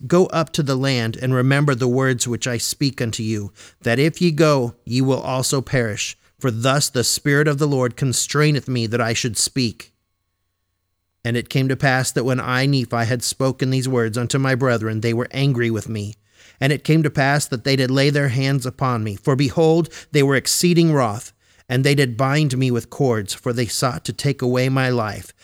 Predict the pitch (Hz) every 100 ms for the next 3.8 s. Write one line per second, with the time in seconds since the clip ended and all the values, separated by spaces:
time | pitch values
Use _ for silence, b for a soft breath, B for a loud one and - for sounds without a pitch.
0 | b - 117 - 127 135 123 78 139 156
1 | 127 120 113 117 135 135 117 110 - -
2 | 120 113 123 104 123 123 117 104 113 117
3 | 117 117 117 117 110 - - -